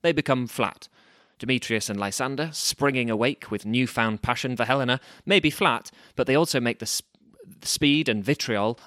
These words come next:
of lovers' oaths very funny. One man going mad makes a good tragedy, more than one makes it comic. Demetrius and Lysander festoon their arms and flowery rhetoric on Helena, as well as calling the previously adored Hermia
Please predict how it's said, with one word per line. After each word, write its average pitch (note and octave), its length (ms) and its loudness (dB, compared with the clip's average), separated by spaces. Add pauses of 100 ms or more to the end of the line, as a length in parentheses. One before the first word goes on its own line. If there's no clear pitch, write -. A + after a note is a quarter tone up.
of G2+ 120 -8
lovers' A2+ 320 0
oaths A2+ 480 -4
very C3 220 -2
funny. A2 360 -6 (500)
One D#3 200 2
man C3+ 220 0
going A#2 300 2
mad A#2+ 320 2
makes G#2+ 240 -4
a - 20 -12
good G#2+ 180 -8
tragedy, C3 520 -4 (240)
more E3 160 0
than B2 140 -2
one A2 260 0 (500)
makes A2 240 -6
it - 140 -10
comic. F#2 340 -10 (2000)
Demetrius F3 480 0
and D3+ 80 -2
Lysander C#3 500 0
festoon F#3 680 0
their B2 160 0
arms B2+ 360 2
and G#2 140 -4
flowery B2+ 540 4
rhetoric A2 520 -4
on A#2 140 -2
Helena, A2 420 0 (280)
as - 160 -6
well C#3 140 4
as C3+ 100 -2
calling A#2+ 340 0
the G#2+ 80 -2
previously C3+ 540 0
adored G#2 340 0
Hermia C#3 480 2